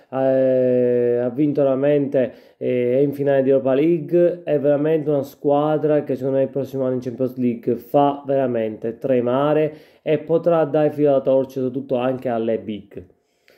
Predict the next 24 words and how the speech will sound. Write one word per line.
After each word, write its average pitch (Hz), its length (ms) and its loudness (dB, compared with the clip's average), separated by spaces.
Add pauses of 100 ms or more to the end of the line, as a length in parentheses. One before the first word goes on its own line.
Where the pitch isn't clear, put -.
(340)
Oh, 226 260 6
prima 220 180 4
di 208 80 4
parlare 180 260 2
di 170 120 0
questa 160 320 -4
finale, 170 760 0
volevo 143 960 4
invitarvi 135 580 -2
sempre 131 300 -2
a - 20 -2
iscrivervi 127 340 -4
al 127 40 -20
canale, 151 300 0
lasciare 135 240 0
un 131 80 2
like, 139 260 0
attivare 127 300 0
la - 20 -4
campanella 123 380 -2
se 120 140 -4
non 120 200 0
dei 120 100 0
contenuti. 165 840 0